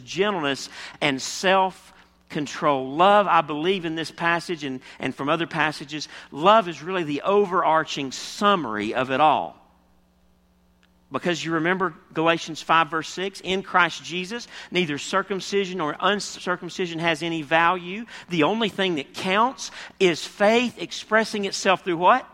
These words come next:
Through love." Verses thirteen and fourteen, "You, my brothers and sisters, were called to be free, but do not use your freedom to indulge the flesh. Rather, serve one another humbly in what?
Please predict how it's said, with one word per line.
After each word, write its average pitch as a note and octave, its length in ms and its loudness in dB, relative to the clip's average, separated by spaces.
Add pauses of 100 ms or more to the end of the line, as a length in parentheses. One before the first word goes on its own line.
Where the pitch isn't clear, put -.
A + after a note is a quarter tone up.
(880)
Through F#3 240 2
love." A3 640 4 (920)
Verses D#3+ 380 -4
thirteen F#3+ 320 0
and F3+ 100 0
fourteen, G3+ 440 0
"You, G#3 100 -2
my G3+ 80 2
brothers F#3 280 0
and F3+ 80 -10
sisters, G#3 340 -8
were D#3+ 60 -8
called F#3+ 280 4
to D#3+ 60 -14
be D#3 100 0
free, G#3+ 480 2 (560)
but C#3 80 -4
do F3+ 100 4
not F3+ 200 2
use G3+ 180 -4
your F3 100 -4
freedom G3 360 0
to E3+ 80 0
indulge E3+ 400 0
the D#3 80 -12
flesh. G#3 680 0 (180)
Rather, G3+ 420 2
serve A#3 500 0
one G#3 160 0
another F3+ 340 2
humbly F#3+ 640 2
in F3+ 200 0
what? A#3 320 2